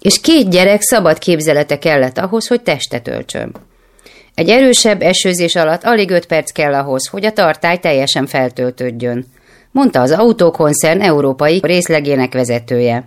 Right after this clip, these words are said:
Mivel az autókban egyre több kamera és szenzor található, amelyeket szintén tisztán kell tartani, a járművek vízfogyasztása a jövőben várhatóan tovább nő majd,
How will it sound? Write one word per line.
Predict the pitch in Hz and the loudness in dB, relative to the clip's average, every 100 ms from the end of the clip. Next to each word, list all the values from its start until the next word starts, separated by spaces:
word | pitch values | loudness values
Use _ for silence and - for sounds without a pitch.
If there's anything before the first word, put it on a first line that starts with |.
| _ - | _ 0
Mivel | 196 202 | 4 6
az | 214 | 6
autókban | 294 359 - 156 147 156 | 6 4 4 2 4 2
egyre | 247 233 160 | 2 2 2
több | - 165 | 2 -2
kamera | - 156 156 143 135 | 0 0 2 2 2
és | 139 | 2
szenzor | - 160 147 117 - | 0 0 0 -4 -2
található, | 190 175 151 143 - 131 - _ _ | 0 0 0 -2 -6 -10 -10 _ _
amelyeket | 151 151 139 127 117 | -2 -2 -2 -6 -8
szintén | 139 147 185 202 | -6 -4 -4 -4
tisztán | 202 - 151 147 | -4 -2 -4 -2
kell | 135 131 | -4 -2
tartani, | 127 120 - 120 117 117 - - _ _ | -2 -4 -4 -6 -6 -10 -20 -20 _ _
a | - | 0
járművek | 240 285 240 185 135 - | 2 4 2 2 -2 -4
vízfogyasztása | 175 190 160 156 143 - 131 123 127 | -2 0 0 0 -2 0 -2 0 -2
a | - 214 | -2 2
jövőben | 254 190 175 147 143 | 2 2 -2 0 -2
várhatóan | 202 226 190 175 175 175 147 | 0 0 0 -2 -2 -2 0
tovább | 226 160 143 | 0 0 -2
nő | 135 127 | -2 -4
majd, | 123 117 | -4 -6